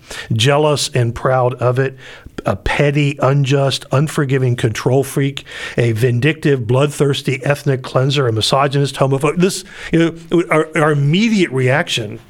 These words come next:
and I think it's a God-given reaction, is to be repulsed and be offended. But it,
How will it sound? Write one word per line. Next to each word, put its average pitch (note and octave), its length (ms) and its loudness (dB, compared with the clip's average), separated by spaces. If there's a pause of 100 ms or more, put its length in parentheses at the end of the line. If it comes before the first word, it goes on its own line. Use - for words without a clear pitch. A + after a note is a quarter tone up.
(380)
and B2 100 0
I C3 60 2
think D#3+ 140 2
it's D3+ 120 -2
a C3 60 0
God-given B2+ 560 0
reaction, G#2+ 560 -8
is B2 240 -2
to C3+ 120 -2
be B2 380 0 (340)
repulsed C3 680 0
and A#2+ 160 0
be A#2+ 280 0
offended. B2+ 680 -4 (840)
But D3 160 0
it, C3+ 200 -4